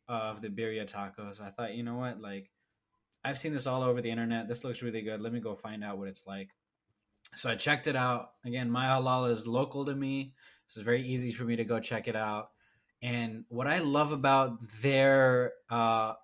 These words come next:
their birria tacos is they actually put down cheese on the grill first and then put the birria taco on top of that,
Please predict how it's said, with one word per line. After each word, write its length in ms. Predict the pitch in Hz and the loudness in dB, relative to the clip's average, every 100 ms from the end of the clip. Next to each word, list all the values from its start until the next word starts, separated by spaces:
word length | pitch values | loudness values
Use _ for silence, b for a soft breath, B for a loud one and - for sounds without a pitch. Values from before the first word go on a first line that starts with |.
| - _ | -20 _
their 440 | 120 113 120 120 107 | -6 0 4 2 2
birria 480 | 127 151 175 127 | 4 4 6 2
tacos 480 | 123 117 113 117 113 | 2 0 2 0 0
is 180 | 113 113 | 0 0
they 140 | 120 120 | -2 2
actually 500 | 135 151 - 156 131 | 2 2 2 0 0
put 280 | - 180 | -2 -4
down 280 | 180 160 139 | 2 4 4
cheese 440 | 127 - 143 156 139 | 2 0 2 2 2
on 120 | 127 | 2
the 80 | 117 | 0
grill 380 | 107 127 135 117 | 0 4 4 4
first 420 | - 131 120 - - | 2 4 2 0 -2
and 220 | 131 135 | 0 2
then 200 | 160 165 | 2 0
put 200 | 160 123 | -2 -2
the 80 | 117 | 0
birria 320 | 120 113 107 | 2 2 -2
taco 300 | 107 101 107 | -6 -6 -8
on 160 | 104 98 | -8 -6
top 260 | 101 98 | -8 -8
of 80 | 90 | -12
that, 220 | 90 90 | -16 -16